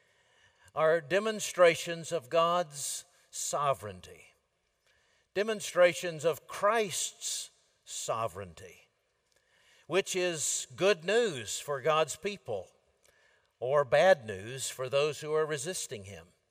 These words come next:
That he is sovereign nonetheless. He is sovereign regardless. And the question, before we launch into the passage, the question we should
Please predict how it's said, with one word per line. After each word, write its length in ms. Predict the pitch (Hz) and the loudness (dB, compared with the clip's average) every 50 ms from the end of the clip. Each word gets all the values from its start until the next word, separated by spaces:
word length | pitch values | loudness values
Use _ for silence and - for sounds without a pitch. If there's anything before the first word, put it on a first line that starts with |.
| _ _ _ _ _ _ _ _ _ _ _ _ _ _ | _ _ _ _ _ _ _ _ _ _ _ _ _ _
That 80 | - 101 | -14 -10
he 160 | 135 160 175 | -4 -2 -2
is 100 | 170 - | 0 0
sovereign 840 | - - - - 190 175 185 196 185 - - 120 110 113 123 120 131 143 | 0 0 0 0 2 4 6 6 4 4 2 -2 -4 -4 -6 -8 -6 -4
nonetheless. 960 | 151 160 151 143 139 139 135 151 165 135 98 87 - - - - - - - _ _ _ _ _ _ _ _ _ _ _ _ | -4 -2 -2 0 0 0 2 2 0 0 -2 -6 -8 -8 -8 -8 -8 -10 -14 _ _ _ _ _ _ _ _ _ _ _ _
He 140 | - 160 151 | -4 -2 -2
is 120 | 151 139 | 0 0
sovereign 760 | - - - 170 165 175 185 190 185 175 185 185 185 185 190 175 - - | -2 0 2 2 6 6 6 6 4 2 0 -2 -2 -4 -8 -12 -12 -10
regardless. 1080 | 135 160 135 110 156 156 180 190 185 151 110 107 90 - - - - - - - - _ _ _ _ _ _ _ _ _ _ _ _ - | -8 -8 -6 -4 -4 -2 0 0 -2 -2 -6 -12 -14 -14 -14 -14 -14 -14 -14 -16 -20 _ _ _ _ _ _ _ _ _ _ _ _ -4
And 160 | 160 147 139 | -2 -2 -2
the 60 | 139 | -4
question, 560 | - - 190 208 208 - - - 160 156 156 | -2 6 10 10 10 10 6 -2 -4 -4 -2
before 360 | 139 139 127 - 165 175 175 | -2 -4 -2 2 2 2 4
we 300 | 160 156 147 143 139 127 95 | 4 4 2 2 0 -4 -6
launch 380 | 127 135 151 170 180 190 - - | 0 4 4 6 6 4 2 -4
into 140 | 160 139 120 | -8 -6 -4
the 100 | 127 120 | -6 -4
passage, 540 | - - 117 113 117 - - 156 156 123 | -2 0 0 0 -2 -4 -8 -10 -12 -10
the 100 | - 139 | -10 -10
question 600 | - - - 196 202 185 - - - 156 143 135 | -10 -2 2 4 4 4 2 -2 -6 -6 -6 -6
we 100 | 131 135 127 | -6 -8 -8
should 260 | - - 147 131 107 | -6 -8 -8 -10 -10